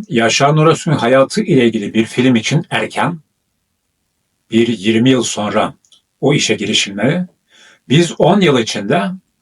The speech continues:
hocamızın bu veya bu ama büyük ihtimalle kendi istediği kitabından bir İmam-ı Azam filmi çekmeliyiz ki bu Arapların Muaviye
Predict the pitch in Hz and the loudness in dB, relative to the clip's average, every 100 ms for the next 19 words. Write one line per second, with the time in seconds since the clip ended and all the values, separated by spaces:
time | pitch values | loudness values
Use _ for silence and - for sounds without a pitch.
0 | _ _ - 135 151 135 120 120 180 185 | _ _ 0 2 2 2 2 2 0 -2
1 | - - _ _ _ _ _ _ _ _ | -8 -20 _ _ _ _ _ _ _ _
2 | _ _ _ _ _ - 117 196 165 127 | _ _ _ _ _ -16 0 2 4 4
3 | 127 160 120 117 127 131 127 165 151 - | 2 2 0 -2 -2 0 2 0 -2 -6
4 | 107 107 156 - 120 135 175 - 110 107 | -4 0 0 -2 -2 0 0 0 -4 -4
5 | - 107 110 156 202 160 135 151 220 139 | -2 -2 2 0 -2 -6 -2 -2 0 0
6 | 123 135 131 120 117 180 170 117 104 98 | 2 2 4 2 2 2 2 -2 -4 -4
7 | - 127 139 165 226 - - 214 220 _ | -4 -4 -2 2 2 2 2 2 2 _
8 | - _ _ _ _ _ _ - _ 85 | -20 _ _ _ _ _ _ -20 _ 0
9 | 151 226 - - 110 175 185 120 98 160 | 2 2 0 -2 0 0 -2 -2 0 0
10 | 185 - 104 151 135 160 151 110 98 | 0 -4 -6 -2 2 2 2 2 0